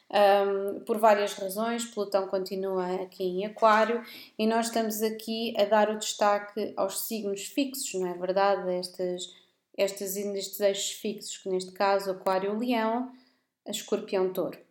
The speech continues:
ok? E então saiu-vos a carta do Vampire, que diz assim: "Makes you aware that someone or something is draining your life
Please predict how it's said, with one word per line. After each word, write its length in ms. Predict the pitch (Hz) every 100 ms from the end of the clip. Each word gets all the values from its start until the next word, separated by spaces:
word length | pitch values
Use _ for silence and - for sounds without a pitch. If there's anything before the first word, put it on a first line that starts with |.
| -
ok? 480 | 180 - 190 208 214 - - - - - -
E 100 | 240
então 220 | 262 285
saiu-vos 300 | 277 277 254
a 100 | 269
carta 300 | 262 254 247
do 100 | 247
Vampire, 640 | 247 233 233 214 196 185
que 120 | - 202
diz 160 | 196
assim: 340 | 196 - 175 180
"Makes 340 | 208 254 -
you 100 | 285
aware 400 | 277 247 214 208
that 220 | 208 196
someone 360 | - 196 196 220
or 120 | 240
something 500 | 233 214 196 202 196
is 180 | 190 180
draining 540 | 180 185 190 214 226
your 160 | 208 190
life 320 | 175 175 175